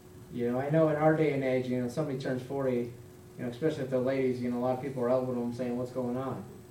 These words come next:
You know, we put that pressure on people. But it, but Isaac waited on God's timing, and he waited on a woman that was approved both by God and his father. And so it, in the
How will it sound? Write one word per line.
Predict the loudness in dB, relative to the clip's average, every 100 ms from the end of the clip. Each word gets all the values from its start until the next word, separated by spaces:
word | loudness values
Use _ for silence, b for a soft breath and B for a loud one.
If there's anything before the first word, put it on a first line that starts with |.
| -20 -20 -20 -18 -8
You | -4
know, | -2
we | -2
put | 2 2
that | 4 2
pressure | 4 4 4 -2
on | -6
people. | -6 -8 -10 -14 -18 -20 -20 -20 -20 -20 -20 -20 -20 -20 -20 -20 -20 -20 -20 -6
But | -2 -2
it, | -2 -10 -20 -20 -16 -6
but | -6 -6 2
Isaac | 6 8 6 4
waited | 4 4 2
on | 0
God's | 0 -2 -4
timing, | -6 -6 -6 -6
and | 0
he | 4
waited | 4 4 2
on | 0 0 -4 B B -2
a | 0
woman | 0 0 0
that | 0 0
was | -2
approved | -6 -6 -4 -2 0
both | 0 0
by | 0
God | 0 0 0
and | -2 -4
his | -6
father. | -8 -8 -8 -10 -14 -18 -20 -20 -20 -20 -20 -20 -20 -20 -20 -20 -20 -20 -18 -10
And | -6
so | 2 4
it, | 4 0 B -10
in | -4 0 2
the | 2 0 -4